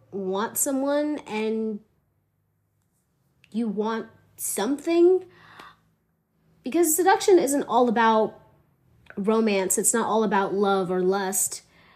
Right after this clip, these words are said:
I want us to start to see seduction as more, because there's endless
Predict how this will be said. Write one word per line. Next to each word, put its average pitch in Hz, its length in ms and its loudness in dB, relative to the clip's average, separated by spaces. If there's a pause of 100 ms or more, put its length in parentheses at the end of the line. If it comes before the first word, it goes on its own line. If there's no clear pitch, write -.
(360)
I 233 80 -2
want 240 240 2
us 262 280 -2
to 226 640 0 (560)
start 240 380 -2
to 240 100 -2
see 233 340 -2
seduction 214 640 -4
as 196 280 -6
more, 190 480 -2
because 190 640 -4
there's - 500 -4 (240)
endless 285 640 0